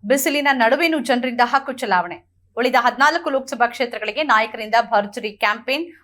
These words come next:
ಆರೋಪ ಪ್ರತ್ಯಾರೋಪ. ಇವು ರಾಜ್ಯದ ಈ ವಾರದ ಪ್ರಮುಖ ಸುದ್ದಿಗಳಾದ್ರೆ, ರಾಷ್ಟ್ರಮಟ್ಟದಲ್ಲಿ ಚುನಾವಣೆ ಹಿನ್ನೆಲೆಯಲ್ಲಿ ಪ್ರಚಾರದಲ್ಲಿ ಭಾಗಿಯಾಗಿರುವ ಪ್ರಧಾನಿ ನರೇಂದ್ರ ಮೋದಿ ಅವರು ಮತ್ತೆ ಮುಸ್ಲಿಮರನ್ನೇ ಗುರಿಯಾಗಿಸಿ ಕರ್ನಾಟಕದಲ್ಲಿ ಕಾಂಗ್ರೆಸ್ ಒ ಬಿ ಸಿ ಮೀಸಲಾತಿಯನ್ನ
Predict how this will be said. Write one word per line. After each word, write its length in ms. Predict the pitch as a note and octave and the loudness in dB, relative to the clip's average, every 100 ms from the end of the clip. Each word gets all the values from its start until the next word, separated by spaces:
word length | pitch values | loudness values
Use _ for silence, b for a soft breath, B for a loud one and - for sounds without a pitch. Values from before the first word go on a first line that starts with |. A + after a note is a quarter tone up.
| B | B
ಆರೋಪ 380 | C4+ D#4+ E4+ E4+ | 4 6 4 4
ಪ್ರತ್ಯಾರೋಪ. 600 | E4 A3+ G#3+ G3 F3 E3 D3 - | 4 2 2 -2 -2 -6 -14 -10
ಇವು 440 | A3+ A#3+ G#3 A3+ - _ - | -6 -4 -4 -10 -14 _ 0
ರಾಜ್ಯದ 340 | C4 C#4+ D4 D#4+ | 2 2 0 0
ಈ 160 | C#4+ | 2
ವಾರದ 280 | D4+ C#4+ D#4+ | 4 4 4
ಪ್ರಮುಖ 320 | E4 C4+ B3+ - | 0 0 -4 -8
ಸುದ್ದಿಗಳಾದ್ರೆ, 680 | B3 G#3 F#3 E3+ E3+ G3 E4+ B B B | -10 -10 -2 -2 0 -4 -4 B B B
ರಾಷ್ಟ್ರಮಟ್ಟದಲ್ಲಿ 760 | C4+ F4+ G#4+ F#4+ F#4 D4 D#4+ | 2 4 0 -2 2 2 2
ಚುನಾವಣೆ 460 | E4 - D#4 F#4+ G4 | -2 0 4 4 4
ಹಿನ್ನೆಲೆಯಲ್ಲಿ 680 | D#4+ C#4+ C4 A#3 A3+ E4 - | 0 0 0 -2 -4 -10 -6
ಪ್ರಚಾರದಲ್ಲಿ 500 | A#3+ A#3 E4 F#4 D#4+ | -4 4 4 4 -2
ಭಾಗಿಯಾಗಿರುವ 680 | D#4 A3+ A3+ A3+ G#3+ G#3 G3+ | 2 0 2 0 0 -4 -4
ಪ್ರಧಾನಿ 380 | G#3 G3 G3 F#3+ | 0 0 0 0
ನರೇಂದ್ರ 360 | F#3 A#3+ E4 | -2 0 -2
ಮೋದಿ 260 | D#4 B3+ A#3+ | -2 -2 -2
ಅವರು 340 | G#3 A#3 F4 B B - | -2 -4 -4 B B 0
ಮತ್ತೆ 320 | C#4+ F4+ A4+ | 0 2 0
ಮುಸ್ಲಿಮರನ್ನೇ 680 | F#4+ D4 D#4+ F#4 G4 F4+ F#4+ | 0 -2 -2 2 2 2 0
ಗುರಿಯಾಗಿಸಿ 920 | C#4 B3 A#3 A#3+ B3 A#3 - _ _ | -2 2 2 2 -6 -6 -8 _ _
ಕರ್ನಾಟಕದಲ್ಲಿ 760 | - A3 D#4+ G#4 G4+ F#4 C4 G#3+ | -8 2 4 4 4 2 2 2
ಕಾಂಗ್ರೆಸ್ 440 | C4 D4 F4 F#4 - | 4 4 2 -2 0
ಒ 120 | B3 | 0
ಬಿ 160 | A#3+ E4+ | 2 2
ಸಿ 120 | F4 | 0
ಮೀಸಲಾತಿಯನ್ನ 580 | D4 C#4+ C4+ B3 A#3+ | -4 0 2 2 0